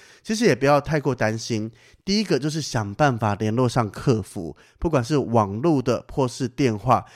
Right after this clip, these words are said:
想办法联系客服。那在等待的时间，就像我刚刚一样，自己先去搜寻一下有没有自己想要搭的航班。那当然一样是以这家航空公司的为主。那等客服接上了以后，看他有没有做好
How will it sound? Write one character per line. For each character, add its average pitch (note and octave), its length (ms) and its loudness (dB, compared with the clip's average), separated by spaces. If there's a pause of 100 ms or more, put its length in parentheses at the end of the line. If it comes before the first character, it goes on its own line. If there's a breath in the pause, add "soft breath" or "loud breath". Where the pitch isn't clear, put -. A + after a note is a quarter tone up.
(120 loud breath)
想 A2+ 280 -2
办 G3+ 100 4
法 E3+ 120 6
联 A#2+ 200 0
系 C#3 180 -2
客 D3 220 2
服。 G#2+ 340 -4 (220 soft breath)
那 D3+ 100 0
在 E3+ 120 4
等 A#2 200 0
待 G3 120 2
的 D#3 80 0
时 C3 160 -4
间， C#3 180 2
就 C#3+ 100 -2
像 C3+ 160 2
我 G#2+ 60 -2
刚 A#2 140 -4
刚 B2 160 -2
一 G#2 80 -4
样， A2 200 2 (240 loud breath)
自 C4 140 -2
己 C3 140 -2
先 E3 180 0
去 F#3 80 -2
搜 D#3+ 320 0
寻 G#2+ 260 -4
一 G#2 60 -6
下 G#2 220 0
有 G#2+ 120 -2
没 B2 120 2
有 C3+ 80 2
自 D3+ 180 -4
己 A#2 140 -6
想 G2 500 -4
要 C3 220 2
搭 A#2+ 260 2
的 A2 160 -4
航 G2+ 380 -8
班。 G#2+ 280 2 (300 loud breath)
那 D3+ 100 -2
当 D3+ 140 2
然 C#3+ 180 2
一 B2 40 -4
样 D3 160 0
是 C#3+ 160 -4
以 A2+ 60 -2
这 D3 200 -2
家 E3+ 140 0
航 B2 200 -2
空 C3 140 2
公 C3 160 0
司 B2+ 140 -10
的 A2+ 120 0 (120)
为 G#2 320 2
主。 - 320 -4 (580 soft breath)
那 C3+ 140 2
等 A#2+ 220 0
客 G3 120 0
服 D3 140 -2
接 E3+ 260 2
上 E3+ 160 0
了 B2 80 -2
以 G#2+ 60 -2
后， B2 320 0 (160 soft breath)
看 E3 180 -2
他 D#3+ 120 0
有 C3 80 2
没 A#2+ 80 -2
有 C3 80 0
做 C#3+ 180 -2
好 A2 80 -4